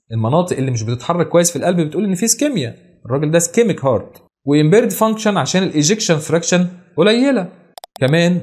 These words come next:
ديجنريتيف تشينجز اللي هي التغيرات مع السن والزمن بقى، اللي احنا قلنا عليها الكالسيفيكيشنز اللي موجوده على الصمامات، الصمام الميترالي والصمام الاورطي. كمان دايستوليك ديسفانكشن جريد وان،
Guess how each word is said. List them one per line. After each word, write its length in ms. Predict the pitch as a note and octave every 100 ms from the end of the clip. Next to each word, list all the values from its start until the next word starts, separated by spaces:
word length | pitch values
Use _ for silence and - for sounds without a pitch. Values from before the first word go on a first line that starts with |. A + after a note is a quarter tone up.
| A#2
ديجنريتيف 640 | C3+ D3 G3+ G3 E3 B2+
تشينجز 680 | B2 - F#3+ A3 B3 B3 -
اللي 200 | A#2+ B2
هي 220 | D#3 F#3+
التغيرات 680 | F3+ F#3 A#2+ B2+ E3+ E3 F#3
مع 220 | D3+ A#2+
السن 500 | A#2 - F3 F#3 E3+
والزمن 640 | C#3+ B2 G#2+ D#3+ F3 B2
بقى، 240 | A#2+ C3 - _ _ _ -
اللي 120 | A2+
احنا 160 | C#3 C3
قلنا 180 | D3
عليها 260 | A#2+ C#3+ D#3
الكالسيفيكيشنز 1300 | B2+ C3+ C3 B2 C3 B2+ B2 D#3+ - G2+ E2 E2 - A2
اللي 200 | G#2 G#2
موجوده 380 | A#2 A#2+ C#3+
على 100 | C3
الصمامات، 720 | A#2 - B2 A#2 B2+ A2 - - _
الصمام 340 | - - A2 A#2+
الميترالي 500 | A2+ G#2+ A#2+ D3 F3
والصمام 420 | - - A#2+ B2 B2+ A#2
الاورطي. 480 | A2+ G2 F#2+ E2+ - - _ - -
كمان 380 | E3 E3+ D#3+ D3+
دايستوليك 440 | C3 A#2 - D#3
ديسفانكشن 640 | A#2+ A2+ D3 D3 - C3+ B2
جريد 200 | B2 B2+
وان، 260 | C#3+ A#3